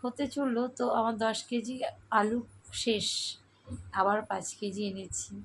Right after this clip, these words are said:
দেখা যাক কতদিন যায়। তো সমস্ত স-, উম, কাজকর্ম করে, সবজি বাজার গুছিয়ে,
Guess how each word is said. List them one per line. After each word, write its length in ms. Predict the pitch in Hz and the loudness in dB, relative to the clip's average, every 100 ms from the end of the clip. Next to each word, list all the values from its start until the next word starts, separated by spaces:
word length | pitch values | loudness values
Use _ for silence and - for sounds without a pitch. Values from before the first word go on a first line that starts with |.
| - 214 | -8 0
দেখা 320 | 208 - 269 | 0 2 2
যাক 180 | 311 302 - - | 2 -2 -4 2
কতদিন 500 | 233 208 196 202 190 | 2 2 -2 0 0
যায়। 260 | 196 196 - - - - - - - | 0 -4 -6 -20 -20 -20 -18 -14 0
তো 160 | 240 233 | 2 4
সমস্ত 540 | 247 220 254 269 320 | 6 4 4 0 0
স-, 180 | 285 - | -2 -4
উম, 320 | 247 220 220 | -6 -4 -6
কাজকর্ম 720 | 214 226 220 220 - 226 226 226 - | 0 4 4 2 0 0 0 -4 -2
করে, 260 | 226 226 247 | 0 2 0
সবজি 420 | - 214 196 214 | -2 -4 -2 -2
বাজার 320 | 214 220 233 | 0 2 0
গুছিয়ে, 560 | 208 214 196 - 247 | -2 -8 -8 -6 -2